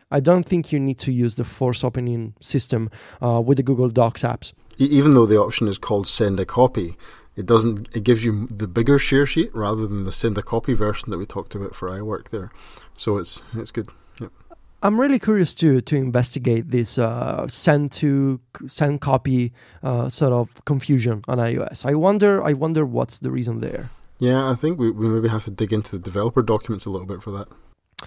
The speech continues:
Speaker 1: So what I also, what I also had in mind for this show is to quickly mention some, um, word processors and, you know, rich text editors on the App Store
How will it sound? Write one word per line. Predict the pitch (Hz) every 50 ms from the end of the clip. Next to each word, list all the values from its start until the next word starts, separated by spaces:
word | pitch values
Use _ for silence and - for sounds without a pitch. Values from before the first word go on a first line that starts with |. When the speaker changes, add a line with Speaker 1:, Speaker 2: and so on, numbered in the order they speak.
| - - -
Speaker 1:
So | - - 190
what | 180 170 196 208
I | 214 226
also, | 254 311 - - - 247 208 190
what | 180 175 175 160
I | 180
also | 185 202 214 - - 190
had | 151 151 151
in | 151 135
mind | 131 131 123 120
for | - 135 120
this | 113 117 120 -
show | - - - 117 113 117 -
is | 135 131 - -
to | - - 135
quickly | - - 175 - - 165 139
mention | 131 127 131 123 - - 139 127 120
some, | - - - 156 156 165 170 175 175 165 - - - - - - - -
um, | - 139 139 135 135 135 135 131 131 131 127 120 117 123 - _ _ _ _ _ _ _ _ -
word | 160 151 175 180 170 160 -
processors | 180 170 160 - 175 160 - - 170 165 151 151 - - - _ _ _
and, | - 143 135 135 135 135 131 131 143
you | 156
know, | 147 143 135
rich | 127 135 160 - - - -
text | 165 143 139 - - - - - - - _ _
editors | 156 151 143 - 139 127 123 123 -
on | - 139 135
the | 127
App | 120 123 -
Store | - - 135 117